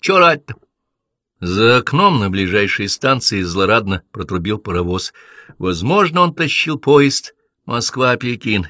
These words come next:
и, наверное, поэтому репродуктор не унимался. «Москва-Пекин, Москва-Пекин, идут-идут вперед народы, за мирный труд,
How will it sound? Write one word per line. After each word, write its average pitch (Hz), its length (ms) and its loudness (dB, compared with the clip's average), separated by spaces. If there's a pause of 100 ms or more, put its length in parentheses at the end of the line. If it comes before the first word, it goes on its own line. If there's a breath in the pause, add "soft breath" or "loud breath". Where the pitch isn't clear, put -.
и, 92 80 -10
наверное, 98 360 -2
поэтому 98 420 -4 (300 loud breath)
репродуктор 95 680 -4
не 98 100 -2
унимался. 95 500 -2
«Москва-Пекин, 147 1080 -2 (260 loud breath)
Москва-Пекин, 143 1080 0 (260 loud breath)
идут-идут 98 640 0
вперед 175 520 0
народы, 135 480 2 (360)
за 90 220 -2
мирный 190 440 2
труд, 147 380 -4